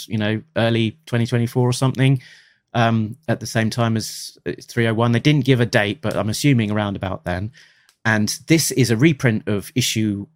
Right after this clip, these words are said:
one. And the selling point is, is that it will feature Larry Hama's original unaltered scripting, which was changed, uh, by editorial,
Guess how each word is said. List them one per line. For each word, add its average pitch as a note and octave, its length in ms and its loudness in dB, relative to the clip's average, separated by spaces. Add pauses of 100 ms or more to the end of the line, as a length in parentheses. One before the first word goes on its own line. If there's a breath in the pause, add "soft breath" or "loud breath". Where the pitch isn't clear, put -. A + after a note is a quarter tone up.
one. G#2 640 0 (440 soft breath)
And A2 220 0
the A#2 80 -4
selling D3 460 2
point F#2+ 420 -4
is, G2 460 -4
is G#2 160 -6
that - 200 -4
it - 80 -8
will A2 100 -2
feature B2 600 0
Larry C3 300 4
Hama's G#2 380 -2
original A2+ 680 0 (100)
unaltered B2 800 0
scripting, A2+ 920 -2 (320 soft breath)
which - 240 -8
was - 180 -4
changed, A2+ 680 0 (160)
uh, G2+ 240 -2 (340)
by G#2+ 340 0
editorial, A2+ 760 0